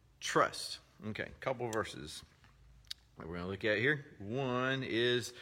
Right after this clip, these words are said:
uh, John fourteen fifteen. Jesus says, "If you love me, you will keep my commandments." Now that's an interesting statement. "If you love me, you will keep my commandments." Now that could be issued as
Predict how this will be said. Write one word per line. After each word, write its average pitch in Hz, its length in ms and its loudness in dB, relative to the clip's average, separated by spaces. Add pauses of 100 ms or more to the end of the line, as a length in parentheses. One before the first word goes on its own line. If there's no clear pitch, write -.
(380)
uh, 110 240 8 (240)
John 127 640 4 (560)
fourteen 135 480 2
fifteen. 95 480 -4 (160)
Jesus 101 480 -2
says, - 680 0 (460)
"If 143 320 4
you 135 160 4
love 123 280 4
me, 120 180 0
you 107 380 -2
will 101 260 0
keep - 420 -10
my 90 220 -6 (180)
commandments." - 720 -10
Now 95 160 -6
that's 98 360 -4
an 87 100 -8
interesting 90 600 -10
statement. 127 460 -2 (240)
"If 185 480 4
you 139 160 2
love 135 240 6
me, 131 240 2 (320)
you 117 220 -2
will 117 760 6
keep - 240 -8
my 110 160 0
commandments." 107 580 -2
Now 120 180 4
that 160 280 6
could 139 340 2
be 139 380 2
issued 123 480 0
as 107 580 0